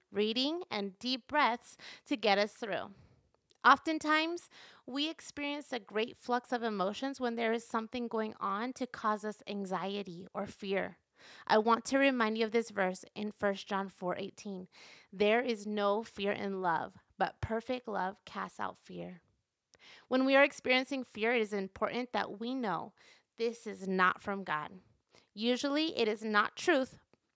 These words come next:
but lies that come from the enemy. God is a good father, even more than we are good parents. We love our children and want to provide them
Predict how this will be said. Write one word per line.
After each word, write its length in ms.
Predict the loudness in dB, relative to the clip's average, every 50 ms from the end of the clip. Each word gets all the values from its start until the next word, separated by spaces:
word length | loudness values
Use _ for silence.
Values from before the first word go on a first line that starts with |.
| _ _ _
but 220 | 6 6 6 6
lies 520 | 2 2 2 2 2 2 0 -4 -12 -16 -18 -12
that 240 | -4 -2 -2 -2 -4
come 280 | -6 -4 -4 -4 -4
from 200 | -4 -4 -4 -4
the 120 | -4 -6 -6 -6
enemy. 480 | -6 -4 -4 -6 -6 -8 -10 -12 -14 _ _ _ _ _ _ _ -20 _ _ _ _ _ -6
God 280 | 2 4 6 6 6 6
is 140 | 4 0 0
a 140 | -6 -8 _ _ 4
good 300 | 6 6 6 6 4 2
father, 460 | 4 6 6 6 6 2 -4 -8 -12 _ _ _ _ -20 -20 -20 _ _ _ _ -6
even 380 | 0 0 4 4 4 4 6
more 220 | 6 8 6 6 6
than 240 | 4 0 0 -2
we 180 | -4 -4 -2 2
are 120 | 2 2
good 280 | 2 2 0 -2 -2 -2
parents. 680 | -4 -2 0 0 0 -2 -2 -4 -10 -20 -20 -20 -20 -20 _ _ _ _ _
We 180 | -6 -2 -2 -2
love 320 | 0 6 8 8 10 10
our 160 | 8 6 6
children 420 | 4 2 2 2 4 4 2 0 0 -2
and 160 | -4 -2 0
want 160 | 0 -2 -2
to 80 | -4 -10
provide 500 | -4 -4 -4 2 2 2 2 2 0 -2
them 220 | -4 -6 -6 -8